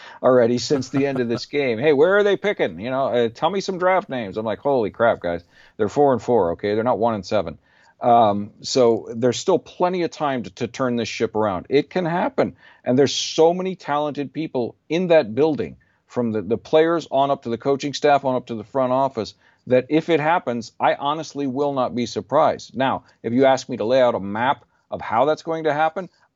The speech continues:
I don't have a friggin' clue. I think we've made that perfectly <laughs> clear. Okay, I don't know how to fix what's going wrong. I just know what's going on now is not working.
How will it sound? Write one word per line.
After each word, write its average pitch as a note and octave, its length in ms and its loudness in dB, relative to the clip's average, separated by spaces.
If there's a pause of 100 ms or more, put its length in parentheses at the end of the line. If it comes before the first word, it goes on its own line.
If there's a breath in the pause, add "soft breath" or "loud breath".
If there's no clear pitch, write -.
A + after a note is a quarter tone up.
I D#3+ 80 4
don't C3+ 120 0
have A2 100 -8
a G2 60 -10
friggin' F#2 380 -10
clue. E3+ 400 -6
I G#2 100 -6
think A#2+ 220 -8
we've G2+ 140 -6
made A2+ 240 0
that F#2 160 -2
perfectly A#2 400 -2
<laughs> - 0 -
clear. E3 500 2 (260 loud breath)
Okay, B2+ 280 4
I D3 160 4
don't D#3 240 4
know D3+ 340 2
how B2 140 -2
to G#2 80 -4
fix - 300 -10
what's G#2+ 180 -8
going A2 280 -4
wrong. B2 340 -2
I A#2+ 160 -2
just B2 240 -4
know B2 100 0
what's A2+ 220 -2
going A2 240 -4
on G2 180 -4
now A#2+ 220 0
is F#2 100 -2
not F#2 160 -2
working. F#2+ 380 -2